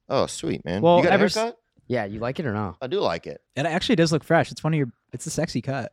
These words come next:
Speaker 1: It is, huh?
Speaker 3: Yeah.
Speaker 1: Did you do something different or not?
Speaker 3: No, I just want my barber to do his thing. Yeah.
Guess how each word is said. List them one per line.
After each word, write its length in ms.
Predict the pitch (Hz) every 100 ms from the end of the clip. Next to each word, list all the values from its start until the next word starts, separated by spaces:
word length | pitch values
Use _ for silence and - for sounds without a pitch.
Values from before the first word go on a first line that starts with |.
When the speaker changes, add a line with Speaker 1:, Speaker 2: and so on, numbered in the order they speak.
| -
Speaker 1:
It 100 | 117
is, 220 | 160 143
huh? 240 | 123 156 180
Speaker 3:
Yeah. 260 | 147 143 110 -
Speaker 1:
Did 80 | 113
you 60 | 113
do 80 | 127
something 240 | 151 117
different 280 | 139 196 180
or 40 |
not? 340 | 131 95 87 - _ _ _ -
Speaker 3:
No, 140 | 139
I 140 | 180 151
just 140 | 123
want 80 | 175
my 80 | 160
barber 320 | 117 131 139
to 80 | 107
do 100 | 117
his 140 | 107
thing. 320 | - 113 87 82 _ _ _ _ _ _ _ _ -
Yeah. 340 | 113 101 85